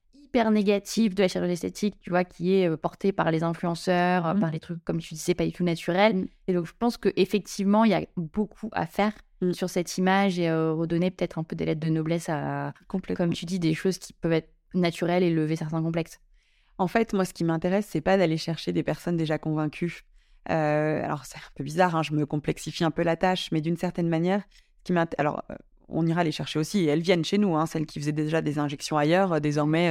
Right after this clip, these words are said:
Speaker 2: euh, beaucoup le font, euh, chez nous, euh, le laser épilatoire, euh, et cetera, le laser pigmentaire, pareil.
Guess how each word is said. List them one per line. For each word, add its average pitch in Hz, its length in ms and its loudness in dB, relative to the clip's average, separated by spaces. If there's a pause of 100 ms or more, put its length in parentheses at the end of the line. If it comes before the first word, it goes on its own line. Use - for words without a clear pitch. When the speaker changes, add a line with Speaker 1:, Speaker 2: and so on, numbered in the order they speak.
(100)
Speaker 2:
euh, 147 60 -4
beaucoup 151 260 -4
le 185 60 0
font, 175 260 -2
euh, 160 60 0
chez 151 160 -4
nous, 190 320 2
euh, 156 120 2 (340)
le 160 60 -2
laser 160 280 0
épilatoire, 160 720 0
euh, 147 140 2
et 151 120 0
cetera, 160 340 -4
le 156 80 -8
laser 151 200 -4
pigmentaire, 156 460 -4
pareil. 160 300 -4